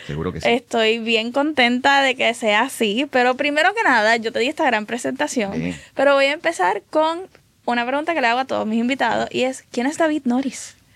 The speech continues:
Speaker 1: Pues mira, este, eh, soy un cineasta que empecé hace muchos años, estudié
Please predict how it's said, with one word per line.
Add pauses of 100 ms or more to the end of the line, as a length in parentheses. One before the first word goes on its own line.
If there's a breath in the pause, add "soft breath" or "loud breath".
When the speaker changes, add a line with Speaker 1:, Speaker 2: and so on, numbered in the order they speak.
(360 loud breath)
Speaker 1:
Pues
mira,
este, (160)
eh,
soy
un
cineasta
que
empecé
hace
muchos
años,
estudié